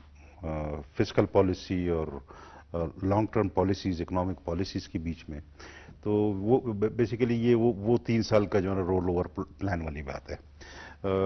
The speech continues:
और, अ, म-, देखा एक ये है कि गुज़िश्ता दस साल से, अ, इसकी जो, अ, एक, अ, फील आ रही है,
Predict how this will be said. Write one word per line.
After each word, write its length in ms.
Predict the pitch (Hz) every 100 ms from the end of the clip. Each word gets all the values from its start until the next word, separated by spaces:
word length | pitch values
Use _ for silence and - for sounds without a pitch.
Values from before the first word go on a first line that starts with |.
| 95 -
और, 160 | 110 110
अ, 760 | 113 120 117 120 120 - -
म-, 720 | 131 120 107 110 110 110 - 104
देखा 300 | 117 131 139
एक 220 | 139 127
ये 140 | 113
है 80 | 110
कि 120 | 123
गुज़िश्ता 420 | 98 95 90 110
दस 160 | 85 98
साल 280 | - 110 107
से, 240 | - -
अ, 140 | 71 - - - - - - - - 87 82 82 78 76
इसकी 280 | - - 101
जो, 240 | 104 101
अ, 400 | - 98 95 92
एक, 360 | 95 92 - 90
अ, 760 | 90 87 87 - 92 87 82 95
फील 260 | - 123 127
आ 80 | 107
रही 220 | 92 80
है, 280 | 78 85